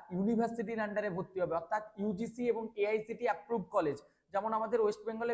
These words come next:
বেশ কিছু ইউনিভার্সিটি রয়েছে, স্বামী বিবেকানন্দ ইউনিভার্সিটি, ব্রেনওয়্যার ইউনিভার্সিটি, টেকনো ইন্ডিয়া ইউনিভার্সিটি, নিউটিয়া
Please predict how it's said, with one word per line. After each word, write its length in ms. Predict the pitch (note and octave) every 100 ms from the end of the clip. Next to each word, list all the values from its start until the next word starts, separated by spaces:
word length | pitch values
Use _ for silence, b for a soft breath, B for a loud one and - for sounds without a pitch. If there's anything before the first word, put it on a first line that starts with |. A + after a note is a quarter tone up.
| G#3
বেশ 100 | G#3+ -
কিছু 160 | G#3+ A3+
ইউনিভার্সিটি 560 | G3 G#3+ A3+ A3+ G#3+ A3
রয়েছে, 340 | G#3+ G#3 G#3+ G#3+ - _ _
স্বামী 240 | - E3+ A3
বিবেকানন্দ 340 | A3+ A3+ A3+ A3+ A3
ইউনিভার্সিটি, 540 | G#3+ A3 A3 G#3+ G#3+ G#3+ - - C3
ব্রেনওয়্যার 420 | F#3 G#3+ A3+ A3
ইউনিভার্সিটি, 580 | G#3+ G#3+ A3 G#3+ G#3+ G#3+ G#3 _ _
টেকনো 260 | G3 F#3 A#3 A#3
ইন্ডিয়া 200 | A3 A3+ A3
ইউনিভার্সিটি, 600 | G#3+ G#3+ G#3+ A3 F#3 G#3+ F#3+
নিউটিয়া 340 | G3 F#3+ G#3+